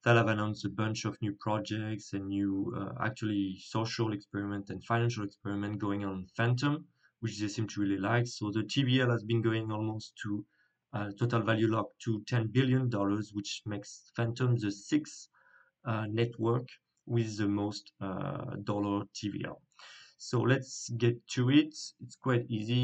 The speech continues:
You go to your MetaMask account. You go here to the account,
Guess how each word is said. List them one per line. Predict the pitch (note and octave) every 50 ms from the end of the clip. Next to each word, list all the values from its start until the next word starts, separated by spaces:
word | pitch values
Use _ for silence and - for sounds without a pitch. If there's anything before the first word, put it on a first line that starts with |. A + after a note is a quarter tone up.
| B2 B2
You | A#2+ A#2+
go | A2 A2+ A2+
to | G2+ - - A2 G#2
your | G#2 G2
MetaMask | G2 G#2+ A#2+ A#2+ B2 A#2 A2+ A2 A2 - - G2+
account. | G2 - G#2+ G#2 G#2 G#2+ A2 A#2+ - - _ _ _ _ _ _ _ _ _ _ _ _ _ _ _ _ _ _ _ _ _ _ _ _ _ _ _ _ _ _ - _ _ _ _ _
You | B2+ A#2+ A#2+ A#2+ B2+ B2+ B2+ B2 A#2+ A#2
go | G#2+ A2+ A2+ G#2
here | F#2+ A2 B2 B2 B2 B2 B2+ B2+ B2 - -
to | - A#2 -
the | G#2+ G#2+
account, | - - - B2+ B2+ B2+ B2+ B2+ B2+ B2